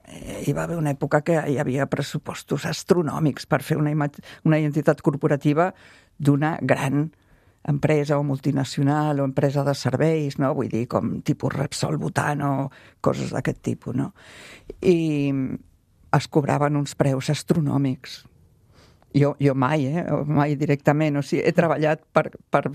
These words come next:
estudis que han treballat per aquest tipus de clients, però jo mai he cobrat directament. Però alguna vegada havia pogut veure, eh, algun pressupost i pensava, «Mare de Déu, senyor,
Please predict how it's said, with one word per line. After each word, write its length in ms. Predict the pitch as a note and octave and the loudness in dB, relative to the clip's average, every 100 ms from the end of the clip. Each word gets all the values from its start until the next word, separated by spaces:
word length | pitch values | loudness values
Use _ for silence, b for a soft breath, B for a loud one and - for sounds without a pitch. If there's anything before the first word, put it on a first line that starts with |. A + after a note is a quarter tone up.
| E3 - _ | -8 -14 _
estudis 640 | C3 - G3 F#3+ D3+ D3 | -2 2 2 2 -2 -4
que 100 | - D3+ | 2 2
han 100 | D3 | 4
treballat 440 | E3 D3+ D3+ C#3+ | 2 2 0 0
per 140 | D3 | 0
aquest 260 | D3 D3+ - - | 2 -2 -2 -8
tipus 260 | - D3 D3 | -2 0 2
de 100 | C#3 | 0
clients, 600 | - D3+ D#3 D#3+ F#3+ - B B B B B - | 2 0 2 0 -4 -8 B B B B B 2
però 140 | D3+ | 2
jo 60 | C#3+ | 4
mai 180 | D#3 D#3 | 2 2
he 60 | |
cobrat 320 | E3 D#3+ D3 | 2 2 2
directament. 720 | D3 D#3 D#3 D3 D#3 E3 D3+ C#3+ B B | 4 2 4 4 4 2 0 -6 B B
Però 120 | - D3+ | 2 4
alguna 260 | D3+ E3+ | 4 2
vegada 340 | E3+ D#3+ E3 F3+ | 4 2 2 2
havia 280 | F3 E3+ E3 | 2 0 4
pogut 300 | E3+ E3+ C#3+ | 2 2 4
veure, 540 | E3 D#3+ D3+ C#3 C#3 - B B B B - | 4 4 2 0 -4 -12 B B B B 0
eh, 560 | E3 D#3 C#3+ C3+ C3+ C3 - | 2 4 0 0 -2 -4 2
algun 300 | D#3 D3+ D3+ | 2 2 2
pressupost 560 | D#3 D3+ C#3+ D3 D#3 | 2 2 4 2 2
i 40 | E3+ | 2
pensava, 460 | D#3 C#3 D3 D3 C#3+ | 2 2 0 2 2
«Mare 380 | C#3+ D#3+ G#3+ | 0 0 0
de 220 | A#3 F#3+ D3+ | 0 0 0
Déu, 220 | E3+ F3+ | 0 -2
senyor, 500 | - C#3+ C#3 C#3 | 0 2 2 0